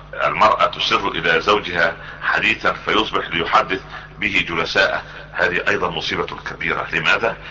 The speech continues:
لأن، آه، من أكبر الخيانات عند الله كما قال صلى الله عليه وسلم أن الزوجة تكشف وتهتك ستر زوجها، أو العكس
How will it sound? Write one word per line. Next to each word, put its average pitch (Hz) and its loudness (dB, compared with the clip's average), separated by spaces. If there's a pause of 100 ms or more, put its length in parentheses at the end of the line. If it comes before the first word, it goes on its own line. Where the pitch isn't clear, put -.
(160)
لأن، 113 0
آه، 82 -2
من 90 -4
أكبر 117 4
الخيانات 107 2
عند 92 0
الله 104 6
كما 90 0
قال 101 2
صلى 87 2
الله 85 4
عليه 107 6
وسلم 110 4 (380)
أن 92 4 (400)
الزوجة 101 2 (600)
تكشف - 0
وتهتك - 0 (240)
ستر - 2
زوجها، 101 2
أو 82 4
العكس - 4